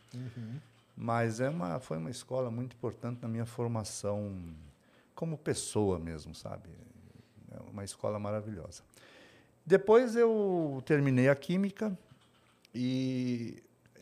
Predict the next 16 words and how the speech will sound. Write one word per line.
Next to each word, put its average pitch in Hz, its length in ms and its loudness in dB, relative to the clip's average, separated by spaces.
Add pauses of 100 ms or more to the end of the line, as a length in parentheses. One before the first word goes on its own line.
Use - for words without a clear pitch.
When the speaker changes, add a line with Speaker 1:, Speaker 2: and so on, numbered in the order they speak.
(200)
Speaker 2:
é 175 80 -2
engraçado 185 500 4
que - 80 0
a 143 60 4
gente, 147 500 -2
a 120 60 2
gente 143 200 0
tem 147 140 0
vários 139 300 4
sonhos 110 400 -2
na 90 120 -6
vida, 87 280 -6
né? 101 100 -6
Então, 127 400 -2 (920)
quando 190 580 8
eu 120 500 2